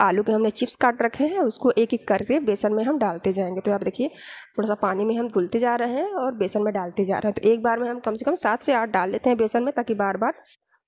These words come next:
निकालना नहीं पड़ेगा। तो उस डायरेक्ट बेसन में डाल करके केवल डिप करके हमें डालना रहेगा। तो आप देखिए जितना आलू में डालना है एक बार में उतना हमने इसमें डाल दिया है। फिर चम्मच से इसको ऊपर से बेट-,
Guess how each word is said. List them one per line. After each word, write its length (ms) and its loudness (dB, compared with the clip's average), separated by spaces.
निकालना 420 4
नहीं 180 2
पड़ेगा। 440 2
तो 180 -4
उस 260 -6
डायरेक्ट 300 0
बेसन 220 0
में 120 -4
डाल 160 -2
करके 240 -4
केवल 280 0
डिप 220 -2
करके 240 0
हमें 180 -2
डालना 320 -4
रहेगा। 220 -4
तो 120 -2
आप 140 -2
देखिए 240 0
जितना 260 0
आलू 160 2
में 120 0
डालना 300 -2
है 140 0
एक 100 -4
बार 160 2
में 180 -4
उतना 280 -2
हमने 160 -2
इसमें 240 -2
डाल 280 -2
दिया 200 -4
है। 80 -6
फिर 140 0
चम्मच 340 0
से 100 0
इसको 260 -2
ऊपर 220 0
से 160 -2
बेट-, 300 0